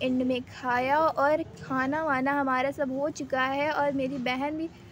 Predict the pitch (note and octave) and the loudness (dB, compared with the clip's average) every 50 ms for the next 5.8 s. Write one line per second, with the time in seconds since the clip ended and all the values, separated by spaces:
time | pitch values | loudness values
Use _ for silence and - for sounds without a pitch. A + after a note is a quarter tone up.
0 | - - - - - - - - D4+ - D#4+ D4+ D4+ E4+ E4+ F4 F4+ F4+ E4 C#4 | -20 -20 -20 -20 -20 -6 -4 -4 4 6 6 6 8 6 4 4 4 4 4 4
1 | C4+ C4 C4 C4+ C4 C4 - C#4+ C4+ C#4+ D4+ D4+ C#4+ C4 C#4+ C#4+ C#4 C#4 C#4 C4+ | 4 6 6 4 4 2 -2 -2 0 2 2 2 6 6 8 8 8 8 6 4
2 | C#4 C#4 C#4 C#4+ D#4 D#4 F4 E4 D#4+ D4 D4 D4+ D#4 D#4 C#4+ - D#4+ D4+ D4+ C#4 | 4 2 2 0 0 -2 0 0 2 2 2 0 -2 -4 -6 -6 -4 0 4 4
3 | C#4 C#4 C4+ D4+ D4+ D4+ D4+ D4+ D4+ D4+ D#4 D#4 D#4+ D#4 F4 F4 F4 D#4+ - - | 4 6 4 2 0 2 0 2 2 2 0 0 -2 -2 -2 -2 -2 -2 -2 -2
4 | D4 D4 C#4 C#4 C#4 D4 C#4 B3+ C4+ C4+ C#4+ D#4 E4+ F#4 F4+ D4 C#4 C#4 C#4+ C#4 | -2 -2 -2 -2 -2 -2 0 0 0 0 2 2 2 4 6 6 6 6 4 2
5 | D#4+ D#4 D#4+ D#4+ D#4+ D4+ C#4+ C#4 C4+ B3+ C4 C4 C4+ D4 E4 | 0 -2 -2 0 0 2 2 2 2 2 2 2 4 2 0